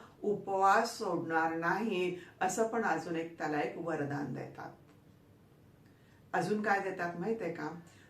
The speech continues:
तू, म्हणजे तुझ्या ज्या चंद्र, गणपती म्हणतो, "तुझ्या ज्या चंद्राच्या कला आहेत, सोळा कला आहेत चंद्राच्या,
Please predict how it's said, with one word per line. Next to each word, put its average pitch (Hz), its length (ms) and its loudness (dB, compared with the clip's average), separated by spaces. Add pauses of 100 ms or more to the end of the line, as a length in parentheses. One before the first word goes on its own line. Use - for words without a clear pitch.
(100)
तू, 247 80 4 (300)
म्हणजे 190 540 -4
तुझ्या 208 300 4
ज्या 226 360 6 (200)
चंद्र, 170 440 -4
गणपती 165 380 0
म्हणतो, 208 560 2 (200)
"तुझ्या 202 400 6
ज्या 214 440 4 (220)
चंद्राच्या 190 560 2
कला 202 460 4
आहेत, 226 460 6
सोळा 180 440 2
कला 190 300 0
आहेत 254 320 4
चंद्राच्या, 165 600 -4